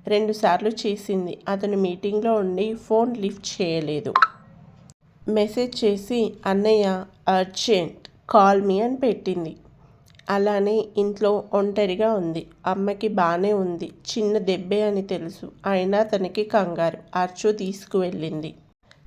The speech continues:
తనకి తోడుగా ఇంకొకరు ఎవరైనా వెళ్ళి ఉంటే రోహికి ఈ కంగారు ఉండేది కాదు. ఒక్కతే తీసుకువెళ్ళింది. పైగా తండ్రి ఇంట్లో లేడు, వచ్చేసరికి ఇంకో గంట అవుతుంది అని తను కనీసం వంట కాదు కదా,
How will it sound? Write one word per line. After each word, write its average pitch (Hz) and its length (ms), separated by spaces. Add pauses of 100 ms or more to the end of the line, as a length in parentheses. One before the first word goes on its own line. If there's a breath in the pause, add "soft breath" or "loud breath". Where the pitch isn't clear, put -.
(180)
తనకి 202 560 (580)
తోడుగా 220 600
ఇంకొకరు 214 460
ఎవరైనా 196 480
వెళ్ళి 185 340
ఉంటే 196 540
రోహికి 220 600
ఈ 208 100
కంగారు 196 500
ఉండేది 175 400
కాదు. - 320 (160)
ఒక్కతే 202 480
తీసుకువెళ్ళింది. 185 840
పైగా 190 640 (160)
తండ్రి 208 320
ఇంట్లో 196 380
లేడు, 160 460
వచ్చేసరికి 180 800
ఇంకో 190 380
గంట 180 220
అవుతుంది 180 640
అని 185 220
తను 190 380
కనీసం 190 760
వంట 175 280
కాదు 180 400
కదా, 180 340